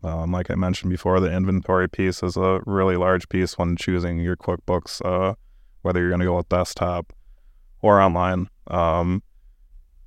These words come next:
desktop is better for inventory still, um,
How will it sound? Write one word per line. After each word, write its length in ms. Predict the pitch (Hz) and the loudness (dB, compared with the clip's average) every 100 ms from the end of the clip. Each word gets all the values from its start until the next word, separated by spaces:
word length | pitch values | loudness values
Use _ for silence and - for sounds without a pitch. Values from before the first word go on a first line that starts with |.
| - - - - | -20 -20 -20 -8
desktop 540 | - 92 - 95 92 - | 0 0 2 2 2 0
is 200 | 92 92 | -4 -4
better 400 | - 92 90 95 | -2 2 2 0
for 200 | - 90 | 0 0
inventory 560 | 92 95 92 95 92 | 0 -2 -2 0 0
still, 440 | 92 - 92 95 98 - _ - - - | -2 0 2 0 -2 -16 _ -20 -20 -12
um, 560 | 87 82 80 87 87 | -4 -2 -2 -2 -4